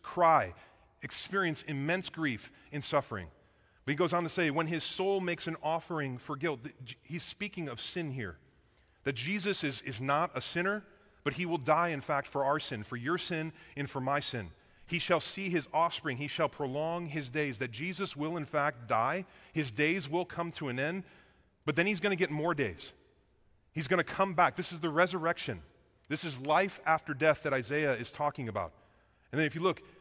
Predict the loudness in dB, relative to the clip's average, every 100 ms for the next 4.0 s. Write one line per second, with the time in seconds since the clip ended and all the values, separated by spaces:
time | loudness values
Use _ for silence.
0 | -16 -4 -4 -4 -4 2 4 4 2 0
1 | 0 0 0 -2 -2 -2 0 -2 -4 -6
2 | -4 -6 -6 -6 -6 -6 -6 -6 -4 -4
3 | -4 -6 -8 -12 _ _ _ -4 0 0